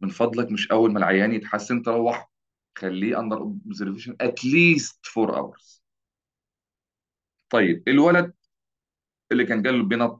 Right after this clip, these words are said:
انديوست انافيلاكسيس وت-، وت-، كونفيرم بالانفستيجيشنز، حصل له اكسيدنتال اكسبوجر تو بينات،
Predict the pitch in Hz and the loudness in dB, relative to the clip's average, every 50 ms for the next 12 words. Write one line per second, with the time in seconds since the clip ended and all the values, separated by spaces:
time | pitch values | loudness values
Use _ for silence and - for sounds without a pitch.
0 | _ 107 101 95 98 120 123 - - _ 76 98 95 92 92 - 95 113 123 - | _ -6 -6 -4 -4 -4 -6 -6 -8 _ -6 -4 -4 -4 -6 -4 -6 -6 -6 -6
1 | - - - - _ _ _ _ _ _ _ _ - 98 - - _ _ _ - | -14 -20 -20 -20 _ _ _ _ _ _ _ _ -12 -12 -12 -14 _ _ _ -8
2 | 101 98 - - _ _ _ 92 85 80 - - - 98 98 - 127 127 127 120 | -6 -6 -6 -8 _ _ _ -2 -2 -2 -4 -4 -4 -6 -4 -2 -2 0 0 0
3 | 113 101 95 92 98 98 90 87 87 - 110 101 120 147 147 160 160 156 - _ | 0 0 0 0 0 0 -2 -4 -6 -6 -2 0 0 0 -2 -4 -10 -12 -14 _
4 | _ _ _ _ _ _ - - - 156 147 143 135 107 113 - - - 120 131 | _ _ _ _ _ _ -12 -6 -2 -2 0 2 2 0 0 -2 -4 -4 -4 -4
5 | 127 - 123 - - - - - 110 107 120 120 107 107 - - _ 107 98 104 | -2 -2 -4 -4 -4 -6 -6 -6 -2 -2 -2 -2 -2 -6 -8 -8 _ -10 -6 -4
6 | 107 95 87 85 - _ _ | -4 -4 -4 -6 -10 _ _